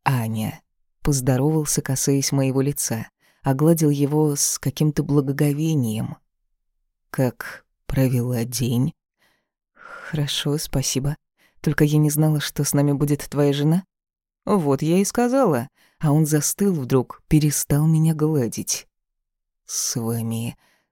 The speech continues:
была Айше?» «Да, была. Она знает, кто я». Смотрю ему в глаза, пытаясь прочесть в них хоть что-то,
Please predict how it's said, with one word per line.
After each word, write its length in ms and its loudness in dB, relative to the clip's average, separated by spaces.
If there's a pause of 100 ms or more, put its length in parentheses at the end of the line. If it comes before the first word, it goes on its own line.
(180)
была 420 4
Айше?» 520 0 (880)
«Да, 720 -2 (320)
была. 480 0 (460)
Она 240 2
знает, 340 2
кто 200 0
я». 180 -2 (480)
Смотрю 480 2
ему 240 4
в 80 -12
глаза, 320 2
пытаясь 340 0
прочесть 580 -2
в 40 -2
них 180 0
хоть 220 0
что-то, 720 -2